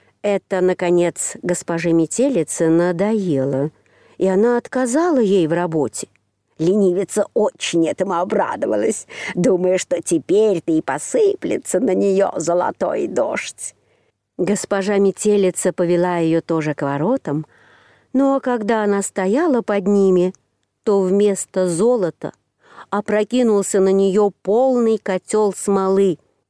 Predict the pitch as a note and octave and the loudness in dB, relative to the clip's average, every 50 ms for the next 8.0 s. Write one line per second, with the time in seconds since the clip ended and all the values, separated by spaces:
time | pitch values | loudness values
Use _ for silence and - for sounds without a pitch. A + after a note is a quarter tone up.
0 | _ _ _ _ _ - - A#3+ C#4 G3+ A3 A3+ _ - A3 G#3+ - - A3 G3 | _ _ _ _ _ -6 -2 -2 0 0 -2 -4 _ -4 -4 -4 -2 -2 -2 0
1 | F3+ G#3 G#3 G3+ F#3+ G3+ G#3+ G3+ G3+ F3+ F3 F#3 G3 A3+ C4 C4+ B3 G#3 E3 C#3+ | 2 2 2 2 2 2 0 0 0 -2 -2 -2 -2 0 -2 -2 -2 -4 -4 -2
2 | D#3 C3+ - _ _ _ _ _ - F#3+ F3+ F#3+ G3 - F#3+ F#3+ G3+ G3+ G3 G#3+ | -4 -4 -4 _ _ _ _ _ -4 -2 0 0 0 0 0 0 0 2 2 2
3 | G#3 G3+ G#3+ G#3 G#3+ G3 F#3 A3 G#3+ G3+ F3+ C#3+ - - - - - _ _ _ | 2 2 2 0 -2 -2 0 2 2 4 2 2 0 -4 -14 -18 -18 _ _ _
4 | _ _ _ _ - - - - E3 E3 D#3 E3 C#3 B2+ C#3 C#3+ D3+ D#3 - - | _ _ _ _ -18 -14 -8 -6 -4 -4 -2 -2 -2 -2 -2 -2 -2 -4 -4 -4
5 | F3+ E3+ E3 E3+ D3 D3+ D3+ D3 - A#3+ B3+ B3 A3+ G3+ F#3 - - G3 F#3 F#3 | -6 -4 -2 -2 0 0 0 0 0 0 0 2 2 -2 -2 -2 -2 -2 -4 -4
6 | _ _ _ _ _ _ - - E4+ D4 G3+ A3 F#3+ - - A3+ B3+ C4 A3 G3+ | _ _ _ _ _ _ -2 0 0 0 0 -2 -4 -2 0 0 2 2 2 2
7 | F#3 D#3+ F3+ E3 D#3+ E3+ F#3 F#3 F3 D#3 E3+ E3+ E3 D#3 C#3+ C3+ - - D3 | 2 2 0 2 2 2 2 2 2 0 -2 -2 0 0 0 0 -2 -6 -16